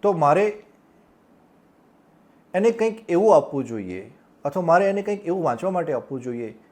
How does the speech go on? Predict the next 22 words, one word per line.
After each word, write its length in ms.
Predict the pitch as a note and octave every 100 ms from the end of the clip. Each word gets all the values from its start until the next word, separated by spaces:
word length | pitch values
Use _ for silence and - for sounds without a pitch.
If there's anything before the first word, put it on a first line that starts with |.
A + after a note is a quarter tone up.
| _ -
કે 60 |
જે 180 | B2 D#3+
એને 220 | C3+ B2+
ઉપયોગી 560 | C#3+ A#2 A#2+ G#2+ C3+ - _ _ _ _ _ _
થઈ 160 | D3
પડે. 240 | - D2 - _ _ _ _ _ _ _ _ _ _ _ _ _ _ _ _ _ _ _ _ _ _ _ _ _ _ _ _ _ -
આ 120 | D3+
વિચારના 2000 | D#3 C#3 F3+ F#3 - - _ _ _ _ _ _ _ _ _ _ _ _ _ C#3+
ફલ 220 | D3 D3
સ્વરૂપે 540 | D3 C#3 D3 C#3+ G2 - _ _ _ _ _ _ _ _ _ _ _ _ _ _ -
એક 280 | D3 - -
એવો 200 | D3 E3
ગુલદસ્તો 760 | A#2 A2+ C3+ - - C3 - - _ _ _ -
રચાયો 440 | A2+ C3 C3+ B2
છે 200 | A2 - - _ _ _ _ _ _ _ _ -
જે 140 | A2+ B2
આપની 240 | G#2+ C3
સમક્ષ 340 | A#2 A#2 A2+
હું 100 | A#2
પ્રસ્તુત 420 | G#2 G#2 - D3 -
કરું 200 | G2 F#2
છું. 200 | -